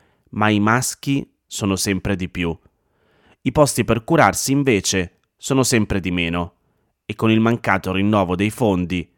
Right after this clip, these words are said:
diminuiranno ancora. Anche perché la rete di assistenza è scarsa. L'ultimo censimento parla di centoventisei strutture sul territorio nazionale, in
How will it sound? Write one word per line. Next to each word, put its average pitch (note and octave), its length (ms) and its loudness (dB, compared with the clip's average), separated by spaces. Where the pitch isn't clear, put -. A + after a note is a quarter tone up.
diminuiranno G2 640 0
ancora. F2 580 -4
Anche C3+ 280 0
perché A2 400 0
la G2+ 140 2
rete A#2+ 240 0
di G2+ 100 0
assistenza G2+ 640 -2
è G#2 60 0
scarsa. F2+ 760 0
L'ultimo C3 360 4
censimento G#2 600 -2
parla G#2+ 280 2
di G#2 200 -2
centoventisei A2 880 0
strutture A#2+ 540 0
sul G#2+ 180 -2
territorio G2+ 460 -2
nazionale, G2+ 680 0
in A2 320 0